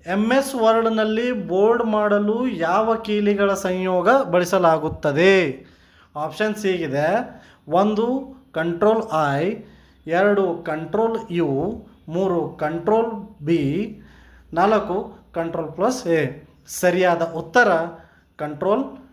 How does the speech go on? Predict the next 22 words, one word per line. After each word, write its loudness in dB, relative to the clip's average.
ಬಿ. -4
ನಾವು -4
ಕಂಟ್ರೋಲ್ 2
ಬಿ 0
ಅನ್ನು 2
ಹಿಡಿದಾಗ 0
ಏನು 0
ಮಾಡ್ತಪ್ಪ -2
ಅಂದ್ರೆ -4
ಸೆಲೆಕ್ಟ್ -2
ಮಾಡಿದಂಥ 0
ಅಕ್ಷರ 2
ಬೋಲ್ಡ್ 2
ಆಗುತ್ತೆ. -8
ಕಂಟ್ರೋಲ್ 2
ಯು -2
ಹಿಡಿದಾಗ 2
ಅಂಡರ್‌ಲೈನ್ 2
ಆಗುತ್ತೆ. -2
ಕಂಟ್ರೋಲ್ 0
ಐ 4
ಅಂದಾಗ 2